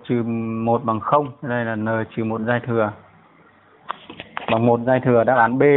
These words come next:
loại này. Khi bằng một thì nó bằng một này. Bằng một trên dưới, tới đây là một phần hai, đáp án D cũng loại nữa. Còn đáp án A và đáp án C. Tiếp. Đây là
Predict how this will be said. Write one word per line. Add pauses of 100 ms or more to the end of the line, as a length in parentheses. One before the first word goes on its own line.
loại
này. (1700)
Khi
bằng
một
thì
nó
bằng
một
này. (800)
Bằng
một
trên
dưới,
tới
đây
là
một
phần
hai,
đáp
án
D (200)
cũng
loại
nữa.
Còn
đáp
án
A
và
đáp
án
C. (720)
Tiếp. (4000)
Đây
là